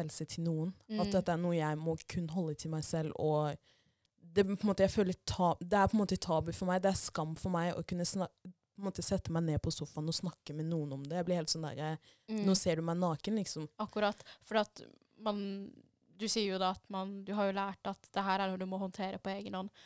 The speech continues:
Speaker 2: og derfor tenker jeg at det kan, altså se for deg det at du sliter og ikke har noen å snakke med, og så plutselig skal du søke hjelp og sette deg ned i en stol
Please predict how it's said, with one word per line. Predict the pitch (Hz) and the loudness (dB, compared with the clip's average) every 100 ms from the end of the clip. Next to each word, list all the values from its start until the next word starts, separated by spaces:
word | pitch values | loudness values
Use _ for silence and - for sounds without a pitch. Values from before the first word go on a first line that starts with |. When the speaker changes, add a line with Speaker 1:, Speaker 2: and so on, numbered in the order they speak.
| - - | -20 0
Speaker 2:
og | |
derfor | 202 202 | 0 0
tenker | - 196 - | 0 0 0
jeg | 196 | -6
at | |
det | - | -6
kan, | - 196 196 202 208 - _ _ _ _ _ _ _ | -2 0 0 -4 -8 -18 _ _ _ _ _ _ _
altså | - 214 | -2 0
se | 214 | 0
for | 226 208 | 2 2
deg | 202 | 4
det | 196 | 4
at | 196 - | 4 2
du | 196 | -2
sliter | - 185 - - 226 254 - _ - | -2 -2 -4 0 0 0 -6 _ 0
og | 202 196 190 185 180 | 4 6 6 6 4
ikke | - - 208 | 0 -2 2
har | 196 | 2
noen | 185 | 0
å | 180 | -2
snakke | - 185 - - 156 151 - | -2 -4 -6 -4 -2 -2 -2
med, | 185 226 285 - _ _ _ | 2 2 2 -6 _ _ _
og | 190 | -2
så | 202 - 196 | 0 2 2
plutselig | 185 202 - - 185 180 | 2 0 0 0 -2 0
skal | - 190 | 0 -2
du | 185 185 185 196 _ _ _ - | -2 -2 -4 -8 _ _ _ -6
søke | - 214 220 | -4 -2 2
hjelp | 202 185 190 _ - - - | 4 2 -2 _ -14 -14 -4
og | 208 202 196 190 180 | 0 4 4 2 0
sette | - 208 - | -2 -2 0
deg | 208 | 0
ned | 208 190 | 0 -2
i | |
en | 202 | -2
stol | - 202 190 185 190 | -2 -2 -2 -2 -2